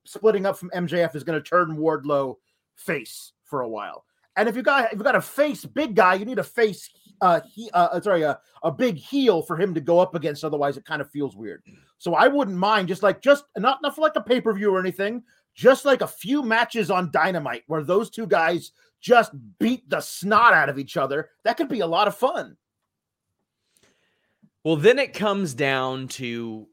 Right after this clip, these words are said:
Speaker 2: M J F and Dante Martin, and, uh, Dante turns on Team Taz. And Alex, I saw your tweet, and I gotta agree, like, it, if that is the payoff, like, I feel like it could have been highlighted better,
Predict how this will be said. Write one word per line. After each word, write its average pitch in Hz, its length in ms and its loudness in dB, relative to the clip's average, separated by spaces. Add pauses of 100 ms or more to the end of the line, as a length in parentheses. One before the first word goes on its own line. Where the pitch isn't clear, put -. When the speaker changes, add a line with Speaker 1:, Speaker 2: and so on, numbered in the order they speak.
(120)
Speaker 2:
M 165 180 -4
J 160 260 2
F 120 240 0
and 123 160 -8
Dante 117 420 -4
Martin, 92 560 -8
and, 107 380 -8
uh, 90 340 -4 (280)
Dante 139 520 0
turns 139 840 -10
on 127 340 -8
Team 123 300 -12
Taz. 156 520 -6 (500)
And 143 200 -2
Alex, 220 300 2
I 185 60 -2
saw 247 180 -2
your 214 140 -2
tweet, 175 440 -6
and 165 120 -6
I 165 60 -4
gotta 185 240 -2
agree, 165 380 -4
like, 123 160 -4
it, 123 180 -8 (500)
if 135 280 -6
that 190 380 -2
is 214 580 -6 (840)
the 135 160 -8
payoff, 214 380 -4
like, 180 180 0
I 165 60 -2
feel 240 180 0
like 220 100 0
it 165 80 -12
could 202 140 -4
have 175 60 -6
been 165 100 -4
highlighted 160 600 0
better, 113 380 -4